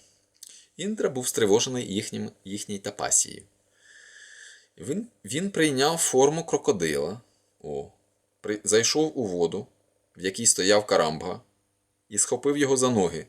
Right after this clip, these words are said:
потягнувши вниз. Карамбу, так Карамбу втоп-, було втоплено. О. Куди все зайшло?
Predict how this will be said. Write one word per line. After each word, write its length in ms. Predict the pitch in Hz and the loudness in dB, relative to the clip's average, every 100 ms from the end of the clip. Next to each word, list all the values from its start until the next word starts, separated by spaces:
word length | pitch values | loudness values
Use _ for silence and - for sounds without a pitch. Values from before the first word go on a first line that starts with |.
| _ | _
потягнувши 640 | 90 101 90 104 110 113 | -4 -2 0 -2 -2 -4
вниз. 480 | 90 76 73 - - _ _ _ _ _ _ _ _ _ _ _ _ _ _ _ _ _ _ _ - | -4 -4 0 0 -2 _ _ _ _ _ _ _ _ _ _ _ _ _ _ _ _ _ _ _ -14
Карамбу, 600 | - 110 131 156 139 151 - _ _ _ _ _ _ _ _ _ _ _ _ | -4 0 2 2 -2 -6 -10 _ _ _ _ _ _ _ _ _ _ _ _
так 220 | 120 - | -6 -2
Карамбу 440 | 131 113 117 107 | 2 4 4 2
втоп-, 300 | 104 - 104 - | -2 -4 -6 -8
було 380 | - 90 95 101 | -12 -4 0 0
втоплено. 600 | - - - 71 65 - _ _ _ _ _ _ _ _ _ _ _ _ _ _ _ _ _ _ _ _ _ _ _ _ _ - | 0 -4 -2 -6 -8 -14 _ _ _ _ _ _ _ _ _ _ _ _ _ _ _ _ _ _ _ _ _ _ _ _ _ -16
О. 220 | 76 - _ _ _ _ _ _ _ _ _ _ _ _ _ _ _ _ _ _ _ _ _ _ _ _ | -14 -14 _ _ _ _ _ _ _ _ _ _ _ _ _ _ _ _ _ _ _ _ _ _ _ _
Куди 160 | - | -16
все 200 | - - | -12 -12
зайшло? 420 | 85 82 - - | -12 -10 -10 -12